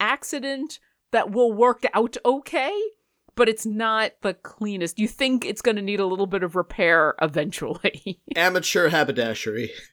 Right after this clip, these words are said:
Speaker 1: But yes, you do make a hole so that all three of them can be wearing straw hats, and then they rush off to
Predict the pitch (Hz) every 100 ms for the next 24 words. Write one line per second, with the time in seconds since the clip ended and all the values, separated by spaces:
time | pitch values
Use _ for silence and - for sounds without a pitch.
0 | _ 151 240 277 - - 185 196 226 220
1 | 220 220 202 226 214 208 196 208 - 190
2 | 180 185 - 202 196 185 185 214 180 180
3 | 165 165 - 135 139 247 269 - 170 165
4 | 160 151 147 226 - 233 233 - _ _
5 | _ _ _ 302 220 202 196 190